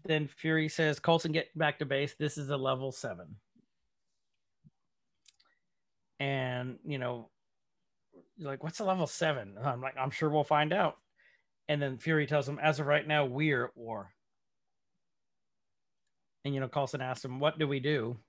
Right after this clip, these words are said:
And then, you know, it pans around to Fury, and he doesn't say a word, but then it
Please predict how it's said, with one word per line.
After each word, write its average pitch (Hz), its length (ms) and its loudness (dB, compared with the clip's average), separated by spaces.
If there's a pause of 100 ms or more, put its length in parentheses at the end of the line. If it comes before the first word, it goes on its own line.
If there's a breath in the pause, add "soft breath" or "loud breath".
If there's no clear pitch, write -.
(1900)
And 156 160 4
then, 156 220 4
you 160 100 4
know, 139 120 4
it - 100 -10
pans 170 340 4
around 160 220 6
to 156 60 2
Fury, 160 680 4
and 143 260 0
he 151 120 0
doesn't 160 300 2
say 147 180 2
a 139 60 2
word, 139 280 0
but 143 140 -4
then 151 140 2
it 143 140 -2